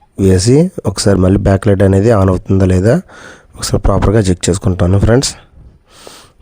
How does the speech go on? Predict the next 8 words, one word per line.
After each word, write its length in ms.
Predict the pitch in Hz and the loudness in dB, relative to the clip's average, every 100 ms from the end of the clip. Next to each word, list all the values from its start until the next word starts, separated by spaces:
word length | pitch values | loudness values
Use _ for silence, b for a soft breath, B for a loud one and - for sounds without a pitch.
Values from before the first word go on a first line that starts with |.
| - | -2
అందు-, 360 | 98 95 95 98 | 2 2 2 0
అందువల్ల 340 | 98 98 107 117 151 - _ _ _ _ _ - b b b _ _ _ _ _ - 104 | 0 2 2 2 0 -4 _ _ _ _ _ -20 b b b _ _ _ _ _ -4 0
బోర్డు 240 | 104 101 98 | 2 2 2
అనేది 300 | 101 104 147 - _ - B B B B B B B B B B B B - - | 2 2 0 -2 _ -20 B B B B B B B B B B B B -10 -4
సెట్ 220 | 107 - 110 | -4 -2 -2
నుంచి 180 | 104 95 | 0 0
బయటికి 240 | 101 101 98 | 0 0 0
రిమూవ్ 200 | 98 101 | 2 0